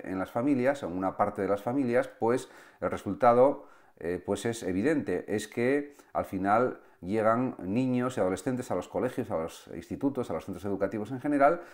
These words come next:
que no saben comportarse adecuadamente, que son objeto de sanciones por mal comportamiento porque no han aprendido las buenas conductas en sus familias, que sería lo lógico,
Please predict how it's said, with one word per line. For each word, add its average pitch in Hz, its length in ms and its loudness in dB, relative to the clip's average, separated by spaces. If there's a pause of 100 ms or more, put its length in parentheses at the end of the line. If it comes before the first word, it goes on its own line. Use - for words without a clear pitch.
(300)
que 113 140 0
no 107 100 0
saben 107 260 0
comportarse 110 580 -2
adecuadamente, 113 880 0 (400)
que 98 200 0
son 107 200 -2
objeto 104 360 -2
de 95 60 2
sanciones 127 720 0
por 82 180 -4
mal 90 160 -2
comportamiento 127 840 -2
porque 117 360 0
no 110 80 -2
han 110 80 -2
aprendido 113 520 0
las 85 140 0
buenas 104 240 -4
conductas 117 480 -4
en 107 60 -6
sus 92 160 -12
familias, 120 480 0
que 98 100 -8
sería 95 320 0
lo 92 160 0
lógico, 127 560 0